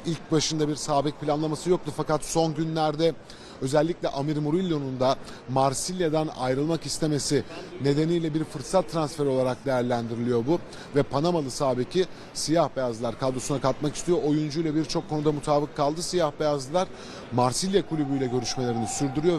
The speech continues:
ve artık kısa süre içerisinde Amir Murillo transferinin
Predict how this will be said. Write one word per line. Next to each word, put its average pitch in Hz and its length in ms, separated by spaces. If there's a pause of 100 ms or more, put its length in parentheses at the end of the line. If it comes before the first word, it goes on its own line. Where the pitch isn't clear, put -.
ve 151 160 (460)
artık 135 340
kısa 196 180
süre 143 240
içerisinde 131 520
Amir 147 360
Murillo 143 400
transferinin 117 720